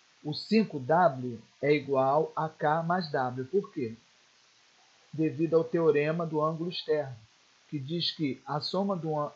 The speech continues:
o, o valor do ângulo externo é igual à soma dos ângulos internos não adjacentes. Assim, logo, no F, no triângulo F, F C G,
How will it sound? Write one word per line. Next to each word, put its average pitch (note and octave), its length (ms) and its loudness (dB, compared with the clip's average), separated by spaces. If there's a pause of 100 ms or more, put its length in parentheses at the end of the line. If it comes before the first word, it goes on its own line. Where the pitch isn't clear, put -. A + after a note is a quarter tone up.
(180)
o, D#3 260 -2
o D3+ 80 -8
valor D3+ 320 4
do F3+ 160 0
ângulo C#3 320 -2
externo C#3 640 -2 (200)
é C#3+ 100 4
igual D3+ 280 4
à D#3+ 60 2
soma F3 380 -2
dos D3+ 260 -4
ângulos D#3 440 -4
internos D#3+ 580 -6
não D#3+ 180 -4
adjacentes. D#3+ 760 -12 (120)
Assim, F3 800 -2
logo, D#3 540 2 (320)
no E3 200 0
F, D#3 300 2
no E3 100 -2
triângulo D3 500 -2
F, C#3+ 260 -4 (300)
F C#3+ 280 -4
C C3 260 -6
G, D#3+ 380 2